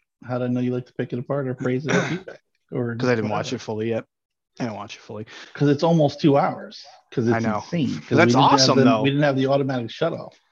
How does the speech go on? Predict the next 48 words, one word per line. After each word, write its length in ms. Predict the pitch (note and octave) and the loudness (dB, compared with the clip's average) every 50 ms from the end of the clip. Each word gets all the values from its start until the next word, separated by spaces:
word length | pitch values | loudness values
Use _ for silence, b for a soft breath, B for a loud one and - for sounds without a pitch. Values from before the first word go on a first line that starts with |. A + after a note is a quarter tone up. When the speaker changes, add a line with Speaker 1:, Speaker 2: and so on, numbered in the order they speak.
| _ _ - | _ _ 0
Speaker 1:
We 120 | E3 E3+ | 0 2
can't 100 | - - | 4 4
Speaker 2:
But 80 | - - | 4 4
that 60 | G#3+ | 6
Speaker 1:
have 40 | A3 | 6
Speaker 2:
was 120 | G#3+ F3 | 4 4
Speaker 1:
a 40 | C#3 | 2
two-hour 260 | A#2+ C3 F#3+ D#4 F4 - C3 | 2 4 4 4 4 2 -2
Speaker 2:
good. 80 | A2 | 0
Speaker 1:
podcast. 500 | - A2+ A2 A2+ - - - - - - _ _ _ B B B B B B _ _ _ - | -2 -2 -2 -4 -8 -12 -16 -16 -18 -20 _ _ _ B B B B B B _ _ _ -8
So 200 | - B2 G#2 - _ _ _ _ _ _ _ _ _ _ _ _ _ _ _ _ _ _ b b b b b _ | -6 -6 -6 -6 _ _ _ _ _ _ _ _ _ _ _ _ _ _ _ _ _ _ b b b b b _
that's, 300 | - A2 A2 G#2+ - - _ - | -8 -8 -8 -8 -12 -20 _ -10
that's 240 | G#2 G#2+ G#2+ - - | -10 -10 -8 -6 -6
nuts. 260 | G#2 G2 C#2 - - | -6 -6 -6 -8 -6
We're 140 | A#2+ A#2+ B2+ | -2 0 0
at 80 | A#2+ A#2+ | 0 0
a 40 | A2+ | 0
half 260 | A#2 A#2+ A2+ - - | -2 -2 -4 -2 -4
an 60 | A2+ | -4
hour 260 | A2+ A2 G#2+ G#2+ G#2+ G#2+ | -4 -2 -4 -6 -8 -8
right 140 | G#2 F2+ | -10 -8
now. 320 | G#2 A2+ G#2+ F#2 D#2+ - - - | -8 -8 -8 -10 -12 -16 -16 -12
So 300 | - - - - - _ _ _ _ _ _ _ _ _ _ _ - | -12 -10 -10 -12 -16 _ _ _ _ _ _ _ _ _ _ _ -4
it 80 | A#2+ | -2
goes 220 | A#2+ D#3 E3+ D#3 D3 | 2 4 4 4 4
by 140 | E3 D3+ C3 | 2 0 2
so 140 | - B2+ C3 | 2 0 0
Speaker 2:
Shit. 80 | C#3+ | 0
Speaker 1:
fast, 280 | - A2+ A#2 B2 A#2+ - | 0 0 0 -2 -4 -6
though, 140 | A2 G#2 G#2+ | -10 -10 -10
for 180 | - - A2+ A#2+ | -8 -6 -4 -2
us. 400 | A#2 - C#3+ - - - - _ _ _ _ _ _ _ _ - | -2 -4 -6 -10 -16 -20 -20 _ _ _ _ _ _ _ _ -12
Um, 320 | A2 F#2 E2+ D#2 - - - | -12 -12 -12 -14 -18 -20 -12
<laughs> 60 | - | -10
hopefully, 640 | - - - C#3+ C3+ C#3 - D3 C#3 C3+ B2+ B2+ B B B B B | -8 -4 -2 0 -2 -2 -2 0 2 2 2 2 B B B B B
hopefully 460 | B - A2+ - G3+ G3 G3+ - D#3+ D3 | B -8 -2 0 0 0 2 4 4 4
it 40 | C#3 | 4
doesn't 200 | D3 C3+ B2+ C#3 | 4 2 2 2
take 220 | C#3 B2 A2 - | 2 0 0 0
too 100 | - C#3+ | 0 2
long 280 | C3+ C3 B2 A#2 A#2 A#2 | 2 2 2 0 -2 -2
for 180 | C3 A#2 A2+ | -4 -4 -4
our 80 | A2 A2+ | -4 -6
viewers, 500 | B2 B2+ C3 A#2 G2+ - - - - _ _ _ b b b b b b b b b | -6 -4 -4 -4 -6 -8 -14 -20 -20 _ _ _ b b b b b b b b b
or 80 | C#3+ A#2+ | 0 2
maybe 240 | C3 C3+ C3 B2+ A#2+ | 2 2 2 2 0
just 220 | A#2+ A#2+ G#2+ - | 0 -2 -2 -2
viewer. 480 | A#2 A#2 A2+ A2 A2 A2 G#2 G#2 - | 0 0 2 2 0 -2 -4 -10 -16